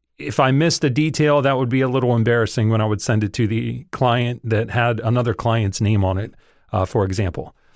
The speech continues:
So eventually, you're gonna get to the point where you realize how much time you're spending doing it this way.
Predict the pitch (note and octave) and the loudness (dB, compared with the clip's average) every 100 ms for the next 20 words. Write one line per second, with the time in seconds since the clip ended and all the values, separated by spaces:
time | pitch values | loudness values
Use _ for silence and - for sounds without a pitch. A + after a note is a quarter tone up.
0 | - E3+ D#3+ F#3 A#3 A3+ G#3+ G#3 - F3 | -2 2 2 2 2 2 2 2 0 2
1 | F#3+ E3+ F3 E3 E3+ D#3+ C#3+ C#3+ C#3 C#3+ | 2 0 0 0 2 0 2 2 2 2
2 | C#3+ C3+ C3 A2+ - - - - D#3 D3+ | 4 4 2 0 -4 -10 -6 0 2 0
3 | - C#3 C#3 B2+ A2 - B2+ B2+ C3 C3+ | 0 0 2 2 0 0 0 2 0 -4
4 | - _ - C3 C#3 D3 C#3+ - C3 C3+ | -10 _ -2 2 2 2 0 0 2 0
5 | D3 | -2